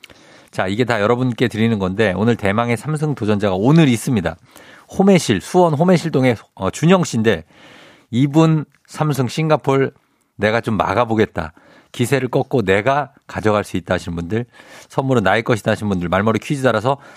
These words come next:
단문 오십 원, 장문 백 원, 문자 샵 팔구일공으로 신청하시면 됩니다.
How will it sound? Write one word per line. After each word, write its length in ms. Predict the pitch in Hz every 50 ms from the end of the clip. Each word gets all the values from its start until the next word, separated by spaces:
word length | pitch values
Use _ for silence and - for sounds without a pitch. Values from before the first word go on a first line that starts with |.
| -
단문 260 | - - 107 110 123 127
오십 140 | 120 - 120
원, 80 | 123
장문 260 | 113 107 98 107 104 101
백 80 | 104
원, 100 | 95 95
문자 200 | 95 104 104 117
샵 280 | - - 151 156 - -
팔구일공으로 720 | - - 170 170 151 165 156 127 113 110 113 110 110 127
신청하시면 440 | - - 135 - 135 123 107 101 92
됩니다. 280 | 87 80 80 78 87